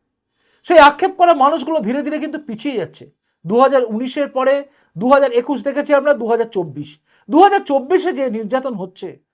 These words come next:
তারপরে যারা পালিয়ে গেছে, তাদের যদি সেভাবে, মানে কি বলবো,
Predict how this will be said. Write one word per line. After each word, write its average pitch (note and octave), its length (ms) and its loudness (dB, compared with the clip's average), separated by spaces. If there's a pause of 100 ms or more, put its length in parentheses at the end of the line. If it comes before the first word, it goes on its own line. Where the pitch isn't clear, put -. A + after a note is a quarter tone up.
(160)
তারপরে G3+ 380 -4
যারা A3 180 -4
পালিয়ে F#3+ 340 -4
গেছে, D#3+ 280 -10 (380)
তাদের A#3+ 320 2
যদি C#4 220 -10
সেভাবে, B3+ 480 0 (800)
মানে F3+ 180 -14
কি A#3+ 140 -12
বলবো, D3+ 360 -6